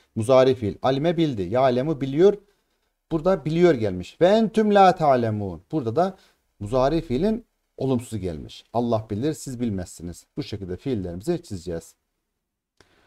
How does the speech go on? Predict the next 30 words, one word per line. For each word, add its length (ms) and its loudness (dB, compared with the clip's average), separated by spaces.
On 260 6
beşte 300 0
teemmel 500 2
suvarel 460 2
atiye, 420 -2
gelen 460 -6
resimlere 520 -2
bak 260 -2
diyor, 160 -6
düşün 220 -10
onları 360 -6
diyor. 200 -6
Da 320 6
koy 340 0
el 180 -4
fil 200 -6
feragil 500 2
kelimeti 480 -2
münasibe. 600 -2
Uygun 240 -2
kelimeleri 560 -4
boşluklara 520 -2
getir 500 0
diyor. 260 -6
Burada 200 -2
baktığımız 460 -4
zaman 320 -2
ne 140 6
var 180 8
burada? 380 0